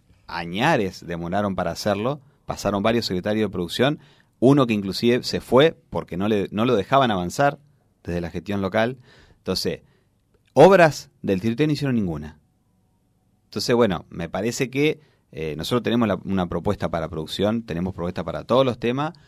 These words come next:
pero bueno, me parece, a ver, coincido con Nacho en esto de que, de que humo, muchos candidatos quizá hacen humo, eh, nosotros no, solo la tenemos escrita la propuesta, ya el, el, en, lo digo siempre en,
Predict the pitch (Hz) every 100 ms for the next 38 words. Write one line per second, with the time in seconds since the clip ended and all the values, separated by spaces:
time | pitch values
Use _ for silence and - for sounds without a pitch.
0 | _ _ _ _ - 87 107 117 76 -
1 | 85 82 101 120 143 123 85 87 87 -
2 | 98 - 151 160 98 95 92 98 90 117
3 | 156 - 90 98 95 90 85 82 78 78
4 | 80 82 - 80 76 - 117 120 107 90
5 | - - 92 87 101 101 - 90 87 113
6 | 101 85 - 101 120 - 98 101 110 143
7 | - - _ _ _ 85 87 80 82 80
8 | 92 123 110 104 95 - 104 101 90 101
9 | 104 87 - 127 127 104 92 82 117 120
10 | 156 175 107 95 90 - - 90 90 -
11 | 101 - 95 85 82 95 92 85 110 107
12 | 120 120 101 90 82